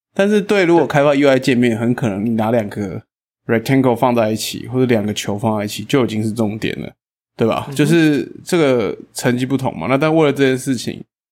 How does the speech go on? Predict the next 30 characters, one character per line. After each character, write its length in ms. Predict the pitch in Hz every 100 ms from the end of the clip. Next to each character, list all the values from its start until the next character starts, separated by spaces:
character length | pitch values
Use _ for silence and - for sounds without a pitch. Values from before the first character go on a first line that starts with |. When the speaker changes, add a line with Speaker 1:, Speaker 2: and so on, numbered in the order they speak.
| _ _
Speaker 1:
做 160 | 143
这 140 | 123 139
样 120 | 117
的 80 | 110
工 300 | 107 104 113
具， 480 | - 104 113 - -
可 180 | - 131
能 140 | 120
对 360 | 120 202 165 143
我 180 | - 117
们 160 | 117
这 100 | 120
样 100 | 151
的 80 | 127
应 140 | 120 139
用 160 | 131
程 160 | 120 113
式 80 | 113
的 80 |
开 140 | 107 110
发 120 | 101
者， 140 | 107
我 160 | 113 110
认 160 | 117 113
为 100 | 95
是 140 | -
有 100 | 104 -
必 160 | - 71
要 120 | -
的。 100 | 50